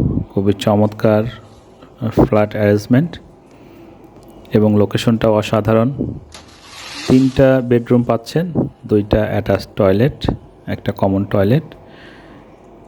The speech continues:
মাস্টার বেড এবং সেকেন্ড বেডের সঙ্গে বারান্দা পাচ্ছেন, কিচেন, লিভিং, ডাইনিং পাচ্ছেন। ছোট্ট সাইজের মধ্যে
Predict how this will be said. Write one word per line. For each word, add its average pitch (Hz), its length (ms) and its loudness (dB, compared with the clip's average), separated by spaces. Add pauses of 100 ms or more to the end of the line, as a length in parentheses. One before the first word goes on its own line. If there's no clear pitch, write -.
(200)
মাস্টার 123 320 2
বেড 135 180 0
এবং 131 180 2
সেকেন্ড 127 340 -2
বেডের 123 180 2
সঙ্গে 123 420 2
বারান্দা 113 360 0
পাচ্ছেন, 135 420 -2 (680)
কিচেন, 123 400 2 (720)
লিভিং, 107 480 2 (640)
ডাইনিং 101 380 2
পাচ্ছেন। 101 440 -4 (1160)
ছোট্ট - 360 0
সাইজের 123 440 2
মধ্যে 123 420 0